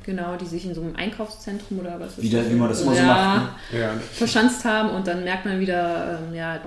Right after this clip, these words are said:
Speaker 1: Menschen sind doch schrecklicher als Zombies. Menschen sind doch der schlimmste Feind der Menschen.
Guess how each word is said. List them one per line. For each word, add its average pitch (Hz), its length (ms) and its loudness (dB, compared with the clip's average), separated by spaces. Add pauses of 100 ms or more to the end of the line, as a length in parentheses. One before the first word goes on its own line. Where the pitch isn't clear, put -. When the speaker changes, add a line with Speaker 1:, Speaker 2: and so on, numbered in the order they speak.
(120)
Speaker 1:
Menschen 208 420 2
sind 185 240 -6
doch - 180 -6 (420)
schrecklicher 208 680 -4
als 160 500 -8 (280)
Zombies. 214 640 -4 (1000)
Menschen 190 400 -2
sind 165 220 -10
doch 175 120 -8
der 175 140 -6
schlimmste 208 400 -2
Feind 180 340 -4
der 180 80 2
Menschen. 233 520 2